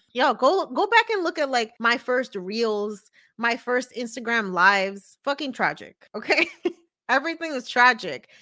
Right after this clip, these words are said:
But it's also just like, that lets you see the growth.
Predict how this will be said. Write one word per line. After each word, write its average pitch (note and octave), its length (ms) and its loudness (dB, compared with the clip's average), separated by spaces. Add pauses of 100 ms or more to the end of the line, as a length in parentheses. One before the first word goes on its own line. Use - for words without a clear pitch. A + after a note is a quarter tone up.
(220)
But C4 120 0
it's C4 160 -2
also D#4 340 0
just B3 240 -8
like, G3 260 -4 (540)
that A#3+ 420 6
lets A3+ 360 -4
you A#3 120 -10
see A3+ 320 -8
the F#3+ 140 -6
growth. F3+ 680 -6